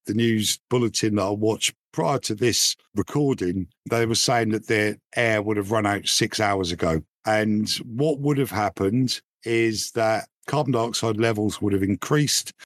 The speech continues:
inside the pressure vessel and they would have fallen unconscious. However, if there was some kind of catastrophic failure with the hull itself, they would have been conscious, but only,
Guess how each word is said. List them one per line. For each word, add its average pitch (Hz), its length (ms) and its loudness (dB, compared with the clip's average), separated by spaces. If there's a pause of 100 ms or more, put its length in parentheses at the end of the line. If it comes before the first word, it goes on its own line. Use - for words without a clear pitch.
inside 147 460 0
the - 100 -6
pressure 107 360 0
vessel 110 440 0 (240)
and 107 520 0 (120)
they 113 220 0
would 107 180 0
have 104 120 -2 (180)
fallen 104 340 0
unconscious. 104 880 0 (260)
However, 110 600 0 (220)
if 143 240 0
there 127 180 2
was 117 160 0
some 135 260 2
kind 127 320 0
of 107 200 -4
catastrophic 123 680 0
failure 113 600 0 (200)
with 101 140 0
the 113 80 2
hull 120 380 0
itself, - 800 -2 (200)
they 110 120 2
would 104 80 4
have 101 60 -2
been 98 160 0
conscious, 104 500 0
but - 200 -2
only, 107 380 2